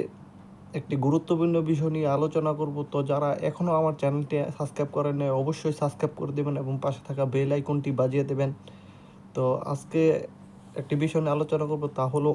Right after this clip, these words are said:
অনেকেই, অনেক ভাই আমাকে কমেন্ট করেছেন যে কুয়েতের ন্যাশনাল কোম্পানি কেমন, সুযোগ সুবিধা কেমন। তো এক ভাই না, অনেক ভাই আমাকে কমেন্ট করেছেন, একটা আপুও কমেন্ট করেছেন। তো আমি ওইসব বিষয় নিয়ে আলোচনা করব। তো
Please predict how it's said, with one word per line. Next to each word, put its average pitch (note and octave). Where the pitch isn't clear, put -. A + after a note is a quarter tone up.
অনেকেই, D#3+
অনেক F#3
ভাই B2
আমাকে D3+
কমেন্ট D3+
করেছেন D3+
যে C#3+
কুয়েতের C#3+
ন্যাশনাল C#3
কোম্পানি C#3
কেমন, C#3+
সুযোগ D3
সুবিধা D3+
কেমন। C#3+
তো C3+
এক D#3
ভাই C#3+
না, D3+
অনেক D3+
ভাই C3+
আমাকে C#3
কমেন্ট C#3
করেছেন, C#3
একটা C3
আপুও C#3
কমেন্ট C#3
করেছেন। C#3+
তো C3
আমি C3
ওইসব C#3+
বিষয় C#3+
নিয়ে C#3+
আলোচনা D3
করব। C#3+
তো -